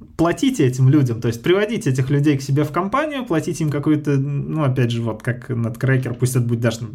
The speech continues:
минимальные какие-то деньги, но обучайте их на конкретных проектах. Не пытайтесь сказать, что мы вас обучим и, э,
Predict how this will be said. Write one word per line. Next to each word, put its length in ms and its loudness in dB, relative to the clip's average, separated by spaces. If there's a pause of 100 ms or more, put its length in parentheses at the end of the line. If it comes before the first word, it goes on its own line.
минимальные 520 2
какие-то 260 -8
деньги, 300 0
но 360 0 (300)
обучайте 460 2
их 80 -6
на 60 0
конкретных 520 -2
проектах. 460 -2
Не 100 2
пытайтесь 460 -2
сказать, 360 0
что 160 -8
мы 160 0
вас 200 -2
обучим 500 -2
и, 260 2 (360)
э, 300 2